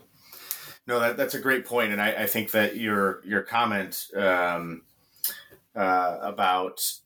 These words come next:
uh, you know, if you wanna synthesize sort of the idea of behind the book or just the, the topic in general is that, you know, the Allies did not think the war was gonna end, uh, w-, when it did. Um, you know, that, that really does sort of put it in perspective,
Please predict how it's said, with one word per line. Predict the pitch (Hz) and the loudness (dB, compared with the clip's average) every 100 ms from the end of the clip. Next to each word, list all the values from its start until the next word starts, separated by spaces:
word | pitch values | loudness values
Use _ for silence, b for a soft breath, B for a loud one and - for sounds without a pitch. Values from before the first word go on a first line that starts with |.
| - | -2
uh, | 101 92 | 2 2
you | - 104 | 2 2
know, | 90 76 - - | 2 2 -2 -10
if | - - 101 | -10 -6 -4
you | 101 | 0
wanna | 98 - | 0 2
synthesize | - 113 107 101 120 95 101 104 - | 0 0 0 0 2 2 0 0 0
sort | - 113 | 2 2
of | 107 | 2
the | 110 | 2
idea | 107 101 110 113 | 2 0 2 2
of | 101 104 95 - B B B - | 2 0 -4 -12 B B B 2
behind | 120 117 120 117 | 2 4 0 0
the | 107 | -2
book | 101 113 - | 2 2 4
or | 101 | 0
just | 107 101 - | 2 0 2
the, | 101 98 B B - | 4 4 B B -2
the | |
topic | 101 - 120 107 101 | 0 6 6 4 -2
in | 95 | 0
general | 104 110 104 98 | 0 0 2 2
is | 98 | 0
that, | 104 101 | -2 -4
you | 107 | 0
know, | 98 | 0
the | 95 92 | 2 0
Allies | 98 98 98 | 2 2 0
did | 95 | -2
not | 92 101 - | 2 2 2
think | 107 101 - | -2 -2 0
the | 95 | 0
war | 95 | 2
was | 98 95 | 2 0
gonna | 95 | 0
end, | 87 107 127 92 92 - B B _ | 2 2 0 -2 -4 -10 B B _
uh, | 95 90 | 0 0
w-, | 90 95 - | 0 -6 -4
when | 98 95 | 0 0
it | 90 | 0
did. | 104 113 92 92 - | 0 2 2 -2 -4
Um, | 95 90 87 87 - | 0 2 0 -6 -6
you | |
know, | 95 | 0
that, | 101 104 - B B - | 2 2 0 B B -2
that | 107 | 0
really | 104 101 | 2 0
does | 98 98 - | 2 2 2
sort | 95 | -2
of | - | -4
put | - 104 | -2 0
it | 95 | 0
in | 92 87 | -2 -6
perspective, | - 87 - 92 - 87 82 - | -4 -2 2 0 0 -2 0 -2